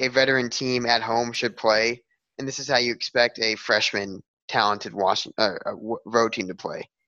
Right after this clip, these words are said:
Like, they obviously could have won that game with the talent they had, but they also were,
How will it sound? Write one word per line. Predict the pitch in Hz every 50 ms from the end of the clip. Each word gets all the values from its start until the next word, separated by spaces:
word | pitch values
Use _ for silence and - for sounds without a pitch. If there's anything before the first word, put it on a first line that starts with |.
| _ _ _ _ _ _ _ _ _
Like, | - 120 120 -
they | 151 165 170
obviously | 170 170 151 160 165 160 147 - - 139 127
could | - - 139
have | 127 117 107
won | 107 113 117 117
that | 113 107 107
game | - 113 110 110
with | 107 107
the | -
talent | - - 113 107 101 92
they | 101 101
had, | 107 107 104 107 110 113 - -
but | 104 98 - - - -
they | 117 110 110 107
also | - 98 113 - - 113 104
were, | 101 101 98 98 95 95 -